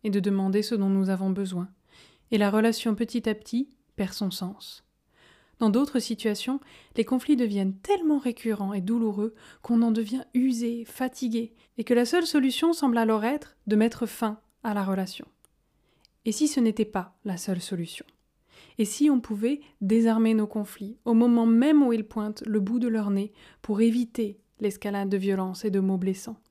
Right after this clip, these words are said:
Et si on n'avait pas à en avoir peur, mais au contraire, qu'on pouvait plonger avec confiance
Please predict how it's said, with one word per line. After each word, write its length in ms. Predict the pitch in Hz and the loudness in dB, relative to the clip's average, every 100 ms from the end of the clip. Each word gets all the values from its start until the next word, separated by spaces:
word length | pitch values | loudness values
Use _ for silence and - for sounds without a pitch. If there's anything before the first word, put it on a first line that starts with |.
| _ _ _ _ _ _ - _ _ | _ _ _ _ _ _ -20 _ _
Et 80 | 233 | -4
si 220 | 220 302 | 0 4
on 100 | 311 | 4
n'avait 240 | 269 233 233 | 4 4 2
pas 320 | 226 233 240 | 2 -2 -2
à 100 | 220 | -2
en 160 | 202 190 | 0 0
avoir 320 | 185 190 170 | 0 -4 -8
peur, 320 | - 196 202 208 | -8 -8 -8 -2
mais 180 | 233 233 | 2 4
au 120 | 240 | 2
contraire, 600 | 240 262 - 240 226 226 - - | 0 -4 -4 -8 -8 -10 -18 -16
qu'on 160 | - 233 | -2 0
pouvait 300 | 254 233 233 | 0 0 -2
plonger 640 | 233 254 277 262 233 220 - | 0 0 2 2 0 -2 -4
avec 360 | 226 220 214 | -4 -4 -4
confiance 720 | - 285 262 - 214 110 202 | -2 0 0 -4 -8 -8 -12